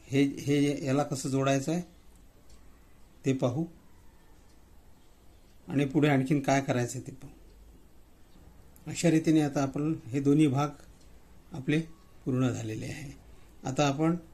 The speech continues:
हा मोती कसा लावायचा ते पाहू. एक लावून दिला की तुम्हाला ते बाकीचे कसे लावायचे ते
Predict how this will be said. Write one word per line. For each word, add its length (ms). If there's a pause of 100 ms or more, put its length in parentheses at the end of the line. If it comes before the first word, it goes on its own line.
(140)
हा 180
मोती 300
कसा 240
लावायचा 420
ते 140
पाहू. 320 (500)
एक 220
लावून 200
दिला 300 (340)
की 60
तुम्हाला 360
ते 240 (560)
बाकीचे 360
कसे 280
लावायचे 340
ते 180